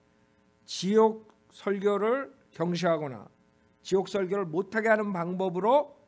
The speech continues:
사탄은 이 지옥에 대해서 생각하지 못하게 합니다. 그렇기 때문에 우리가 지옥을 항상 생각해야 돼요.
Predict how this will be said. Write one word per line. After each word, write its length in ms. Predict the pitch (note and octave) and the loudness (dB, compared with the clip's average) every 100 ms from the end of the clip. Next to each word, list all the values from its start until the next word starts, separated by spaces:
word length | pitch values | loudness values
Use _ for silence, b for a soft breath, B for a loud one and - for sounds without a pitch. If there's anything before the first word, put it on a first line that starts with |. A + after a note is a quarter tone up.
| _ | _
사탄은 720 | - - E3 - E3+ F#3+ C4 - _ _ _ _ _ _ _ _ _ - | -10 -8 -6 -6 -6 -6 -10 -16 _ _ _ _ _ _ _ _ _ -8
이 340 | C#3 C3 A#2+ - _ _ _ _ | -6 -6 -8 -18 _ _ _ _
지옥에 320 | - D3 C3+ | -6 -4 -2
대해서 300 | C3 A#2+ A2 | -6 -10 -12
생각하지 500 | G#2+ D3+ D3+ - B2 | -14 -14 -14 -14 -18
못하게 260 | G2 - _ | -18 -20 _
합니다. 180 | _ _ _ _ _ _ _ _ _ _ _ _ | _ _ _ _ _ _ _ _ _ _ _ _
그렇기 280 | - G3 G#3+ | -4 -2 0
때문에 260 | A3 A3 A3+ | 0 2 2
우리가 460 | F#3 F3 A#3 D4+ - | 0 2 2 0 -4
지옥을 320 | E3 D#3+ D#3+ | -4 -2 -4
항상 400 | D#3 D3 C#3+ C3+ | -6 -8 -10 -10
생각해야 480 | C#3 D#3+ - - - | -12 -14 -14 -18 -18
돼요. 180 | _ | _